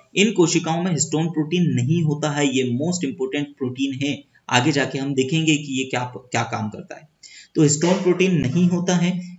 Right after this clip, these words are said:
जिसके कारण क्रोमेटिन नहीं बन पाता है। अब इनमें हिस्टोन प्रोटीन पाया जाता है जिसकी वजह से क्रोमेटिन पाया जाता है। क्या होता है क्रोमेटिन से, ये क्रोमेटिन वाले च-, टर्म को भी मैं आगे जाके काफी अच्छे तरीके से detailing में समझाने वाला हूँ।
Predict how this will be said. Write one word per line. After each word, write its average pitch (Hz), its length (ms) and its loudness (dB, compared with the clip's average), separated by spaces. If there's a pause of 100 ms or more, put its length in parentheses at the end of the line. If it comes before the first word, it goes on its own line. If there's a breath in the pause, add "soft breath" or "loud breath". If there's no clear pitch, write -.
जिसके 135 260 2
कारण 156 360 2
क्रोमेटिन 139 720 0
नहीं 123 320 0
बन 117 80 -2
पाता - 440 -12
है। - 80 -20 (540 loud breath)
अब 160 120 4
इनमें 180 200 4
हिस्टोन 151 340 0
प्रोटीन 151 320 -2
पाया 131 280 0
जाता 147 260 -2
है 185 60 -4
जिसकी 151 240 -6
वजह 123 200 -4
से 123 140 -4
क्रोमेटिन 147 640 -6 (420)
पाया 117 240 -6
जाता 107 280 -12
है। - 380 -20
क्या 190 120 2
होता 175 280 -2
है 170 120 0
क्रोमेटिन 143 520 -4
से, 151 160 -6
ये 139 140 -4
क्रोमेटिन 143 460 -4
वाले 151 220 0
च-, 151 200 -8
टर्म 127 300 -4
को 131 200 -2
भी 147 120 2
मैं 175 100 -2
आगे 123 260 -6
जाके 123 240 -4
काफी 123 260 -8
अच्छे - 180 -10
तरीके 107 320 -12
से 175 140 -4
detailing 113 400 -6
में 151 80 -6
समझाने 113 420 -6
वाला 123 200 -16
हूँ। - 60 -18